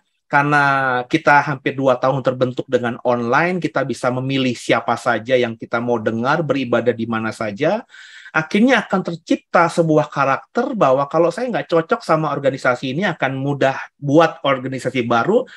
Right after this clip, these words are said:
atau pindah organisasi baru. Dan ini yang saya lihat. Banyak teman-teman saya dari gereja besar, karena satu dan lain hal yang tidak prinsip. Kalau prinsip mah pendetanya misalnya main sabung ayam kayak Pak Billy tadi, terus dia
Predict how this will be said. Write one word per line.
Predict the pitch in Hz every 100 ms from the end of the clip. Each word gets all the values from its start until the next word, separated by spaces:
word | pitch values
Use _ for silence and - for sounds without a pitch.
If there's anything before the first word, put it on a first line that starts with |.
| - 139
atau | - 143
pindah | 240 208 165 135
organisasi | 131 123 123 123 110 120
baru. | 110 107 107 127
Dan | 123
ini | 156 233 202
yang |
saya | 156 147 139
lihat. | 127 117 - _ _ _ - _
Banyak | 127 131 147
teman-teman | 156 147 143 143 139
saya | 147
dari | 147 131
gereja | 127 135 127
besar, | 120 117 185 208 226 311 311 _ _ _ 139 - _ _ _ _ _
karena | - 151 151 151 147 147
satu | - 151 - 156
dan | 135
lain | 139 139 151
hal | 214
yang | 190 202
tidak | 240 220 - _
prinsip. | 285 320 - - _ _ _
Kalau | - 139 147
prinsip | - 170 127 - 208 202
mah | 135 123
pendetanya | - 131 123 120 117 127 135
misalnya | 123 123 123
main | 123 120
sabung | 117 117 123 107
ayam | 117 120
kayak | 117 113
Pak | - 120
Billy | 123 120
tadi, | 120 117 120 - - -
terus | 139 -
dia | 127